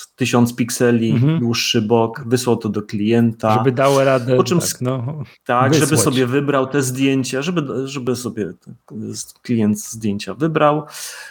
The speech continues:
Speaker 1: po czym skasował sobie cały ten, całą bibliotekę przez przypadek. I został tylko z tymi plikami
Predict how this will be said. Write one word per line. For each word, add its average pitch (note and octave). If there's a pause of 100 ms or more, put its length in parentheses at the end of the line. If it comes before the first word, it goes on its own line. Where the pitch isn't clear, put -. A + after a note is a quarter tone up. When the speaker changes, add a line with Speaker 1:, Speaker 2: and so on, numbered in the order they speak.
(120)
Speaker 1:
po -
czym F#3
skasował G#2
sobie F#2
cały E2+
ten, F2 (340)
całą A2+
bibliotekę F#2+
przez -
przypadek. - (400)
I C4
został D#4
tylko G3+
z F#3
tymi D3+
plikami B2